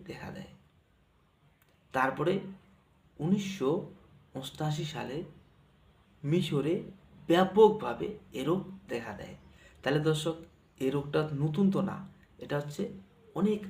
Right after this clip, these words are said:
আগের পরিচিত এই রোগ। তাহলে লাম্পি স্কিন ডিজিজ মানে অনেক আগের একটা রোগ। আর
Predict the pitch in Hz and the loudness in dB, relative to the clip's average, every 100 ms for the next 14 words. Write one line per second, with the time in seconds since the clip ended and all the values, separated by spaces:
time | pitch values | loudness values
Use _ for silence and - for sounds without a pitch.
0 | - 127 151 175 180 165 - 143 - 127 | -6 -2 4 8 8 8 2 -4 -6 -8
1 | - 190 196 - - _ 113 - - - | -4 -4 -4 -14 -20 _ -16 -14 -16 -18
2 | - _ _ _ - - - 110 117 117 | -20 _ _ _ -20 -20 -12 -6 -2 -2
3 | 117 131 143 - 139 120 120 156 190 - | -4 -4 -6 -6 -8 -6 -4 -2 -2 -4
4 | - - - 127 - - 160 190 - - | -14 -18 -12 -12 -8 -4 0 0 -2 -4
5 | 127 139 160 139 123 - 107 - - - | -2 2 2 2 -2 -6 -10 -10 -16 -20
6 | - - - - - - - - - - | -20 -20 -20 -20 -20 -20 -20 -20 -20 -20
7 | _ - 196 - 196 - - - - - | _ -20 -20 -20 -20 -20 -20 -20 -20 -20
8 | - - - 113 | -20 -20 -10 -6